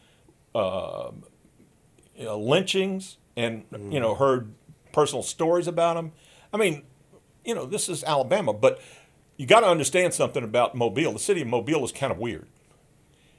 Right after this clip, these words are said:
Speaker 1: It was p-, predominantly Catholic. It was, you know, and the rest of the state is, like, no Catholics. <laughs> So Mobile, the city, was very Catholic.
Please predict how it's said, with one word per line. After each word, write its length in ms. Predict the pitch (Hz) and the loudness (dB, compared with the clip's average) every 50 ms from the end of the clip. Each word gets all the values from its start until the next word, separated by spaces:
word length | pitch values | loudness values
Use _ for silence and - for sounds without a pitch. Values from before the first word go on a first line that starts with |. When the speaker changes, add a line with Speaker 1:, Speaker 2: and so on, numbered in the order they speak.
| _ _ - | _ _ 0
Speaker 1:
It 240 | 139 135 131 135 | 2 2 2 2
was 220 | 131 120 117 104 - | 0 0 0 0 -2
p-, 140 | - - - - _ _ _ - | -8 -16 -20 -20 _ _ _ -8
predominantly 840 | - 120 110 113 160 202 208 190 165 - - 120 120 117 107 98 - - | -4 2 4 6 6 6 4 2 0 0 -4 -4 -4 -4 -4 -6 -10 -8
Catholic. 460 | - 120 110 90 - - - 117 127 - _ _ _ _ _ _ _ _ _ _ _ _ _ _ _ _ _ _ _ _ _ _ _ - | -4 -4 -4 -4 -4 -8 -8 -10 -10 -12 _ _ _ _ _ _ _ _ _ _ _ _ _ _ _ _ _ _ _ _ _ _ _ -16
It 120 | - 107 95 | -16 -14 -12
was, 240 | 101 - - - - - | -12 -10 -12 -12 -12 -8
you 80 | - 135 | -6 -6
know, 140 | 107 95 - - _ _ _ - | -6 -6 -8 -12 _ _ _ 0
and 160 | 135 120 117 | 0 0 2
the 40 | 113 | 4
rest 220 | 139 180 175 - | 4 4 4 4
of 60 | 139 104 | -2 -8
the 60 | - | -6
state 320 | - - 170 165 156 120 | 0 2 2 2 2 0
is, 100 | 110 98 | -4 -4
like, 240 | 117 107 104 104 - _ _ _ _ _ _ _ - | -2 -2 -2 -4 -4 _ _ _ _ _ _ _ 0
no 180 | 120 139 175 185 | 4 4 4 4
Catholics. 500 | - 92 73 - - 85 - - - - _ _ - - | 2 -4 -6 -6 -10 -14 -14 -16 -18 -20 _ _ -2 2
<laughs> 120 | - - 659 622 - - _ - - - - _ _ _ | 2 2 2 0 -8 -14 _ -20 -20 -20 -20 _ _ _
So 220 | - - 156 131 | 0 2 4 4
Mobile, 420 | 127 127 151 180 147 135 165 160 | 6 6 6 6 6 6 4 4
the 120 | 123 110 101 | 4 0 -2
city, 360 | - - 185 214 214 135 104 | -2 4 4 4 4 4 -2
was 220 | 98 95 107 101 | -6 -6 -8 -8
very 260 | - 104 127 120 104 95 | -4 -2 0 0 0 -2
Catholic. 480 | - - 120 101 98 - - 92 95 | -2 -2 -2 -2 -4 -6 -10 -10 -10